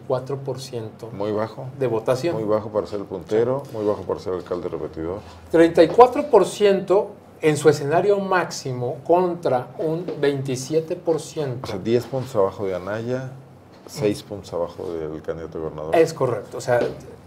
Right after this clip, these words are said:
Speaker 1: el candidato a la presidencia va por debajo de los otros dos candidatos. Su,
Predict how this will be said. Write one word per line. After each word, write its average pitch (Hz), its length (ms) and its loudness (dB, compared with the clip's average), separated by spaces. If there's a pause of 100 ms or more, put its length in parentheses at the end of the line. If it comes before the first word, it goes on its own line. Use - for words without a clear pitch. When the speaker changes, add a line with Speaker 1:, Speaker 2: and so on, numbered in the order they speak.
(380)
Speaker 1:
el 147 140 0
candidato 151 640 10
a 202 40 12
la 196 140 12
presidencia 185 640 4
va 151 160 4
por 156 160 6
debajo 135 400 4
de 131 100 2
los 120 160 0
otros 123 240 -4
dos 117 160 -4
candidatos. 170 680 0
Su, 160 120 -6